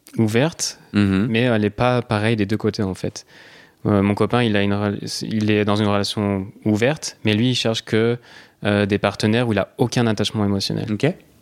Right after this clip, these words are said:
Speaker 1: Il va juste, euh, avoir des relations sexuelles et il y a rien d'autre qui va se passer. Il fuit vraiment les, euh, <laughs> ouais, il les fuit vraiment, les, les personnes qui cherchent un petit peu plus, euh,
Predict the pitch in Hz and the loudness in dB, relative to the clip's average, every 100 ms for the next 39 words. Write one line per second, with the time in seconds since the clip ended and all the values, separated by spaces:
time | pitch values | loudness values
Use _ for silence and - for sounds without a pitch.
0 | - 104 104 120 131 - 104 98 98 104 | -2 2 2 0 -2 0 2 2 2 2
1 | 101 101 98 104 101 - 123 131 131 113 | 0 0 -2 -2 -2 -2 0 0 0 0
2 | 107 101 98 117 117 - 107 101 101 98 | 0 0 0 0 -2 -2 -2 0 -2 0
3 | 98 98 - - - 147 110 110 110 127 | 0 0 -2 -4 0 2 2 2 0 -2
4 | - - - - - - 107 110 110 104 | -10 -20 -20 -20 -20 -12 -2 0 2 2
5 | 98 95 98 107 110 - - - - - | 0 -2 -2 -4 -6 -6 -8 -12 -14 -16
6 | _ - - 113 - _ - 107 107 98 | _ -14 -6 -2 -2 _ 0 2 2 0
7 | - - 131 113 104 110 117 101 98 98 | -2 -2 0 2 2 2 2 0 0 0
8 | 104 - 120 113 107 - 104 101 - 120 | -2 0 0 0 0 0 0 0 0 -2
9 | - 104 104 110 98 120 - 104 95 | -2 -4 -2 -2 -2 -2 0 0 0